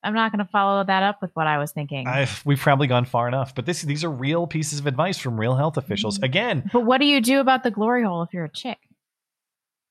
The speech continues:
Speaker 2: You have to, what, what if, what do you do if you're lesbians, I think is the real question.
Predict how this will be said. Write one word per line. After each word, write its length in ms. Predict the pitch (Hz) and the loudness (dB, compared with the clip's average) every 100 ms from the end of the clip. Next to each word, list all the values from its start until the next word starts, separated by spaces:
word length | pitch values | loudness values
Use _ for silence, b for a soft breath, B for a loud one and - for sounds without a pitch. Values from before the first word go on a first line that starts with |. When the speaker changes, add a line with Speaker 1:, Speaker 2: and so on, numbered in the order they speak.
| - | -2
Speaker 2:
You 180 | 135 120 | 2 2
have 220 | 101 - | 0 -4
to, 140 | 117 - _ _ _ - | -8 -8 _ _ _ -6
what, 200 | 127 123 | -4 0
what 80 | 139 | 2
if, 180 | 127 139 | 0 0
what 120 | 143 | 0
do 40 | 127 | 2
you 80 | |
do 140 | 117 117 | 0 -2
if 100 | - | -4
you're 100 | 95 | -4
lesbians, 640 | 123 214 127 98 69 80 | -2 0 -2 -4 -8 -10
I 100 | 90 | -8
think 160 | 104 92 | -6 -8
is 80 | - | -8
the 80 | 92 | -2
real 240 | 139 156 | 2 2
question. 520 | - 127 - - 113 | 0 -10 -10 -14 -16